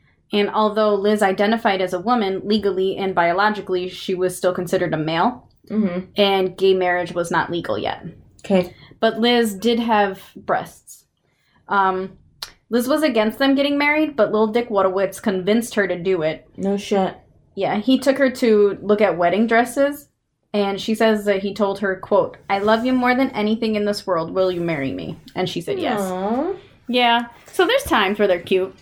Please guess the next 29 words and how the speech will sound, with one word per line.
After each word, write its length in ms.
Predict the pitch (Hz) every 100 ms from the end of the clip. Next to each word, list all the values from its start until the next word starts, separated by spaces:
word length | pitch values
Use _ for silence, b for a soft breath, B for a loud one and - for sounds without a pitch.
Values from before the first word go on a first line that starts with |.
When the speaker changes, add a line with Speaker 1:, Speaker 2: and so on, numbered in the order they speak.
| -
Speaker 2:
In 180 | 269 320
the 80 | 349
movie, 440 | 285 302 330 262
they 300 | 220 220 233
said 280 | 247 277 269
that 140 | 247
there 160 | 214 220
was 160 | 233 220
a, 240 | 202 185 185
a 100 | 196
picture 480 | 196 240 - 302 233
of 160 | 196
him 560 | 208 214 202 175 175 - _ _ _ _ _
in 140 | 202 196
a 60 |
wedding 300 | 190 196 208
dress. 380 | 185 170 151 151
Is 120 | 180
that 220 | 196 190 185
true 220 | 202 196
of, 160 | 190
like, 240 | 190 180 175
of 240 | 180 175
him 240 | 202 190 185
in 140 | 175
real 180 | 180 180
life? 400 | 90 - - -
Speaker 1:
Yeah. 260 | 226 233 147 - _ _ _ -
Speaker 2:
Yeah? 360 | 190 185 220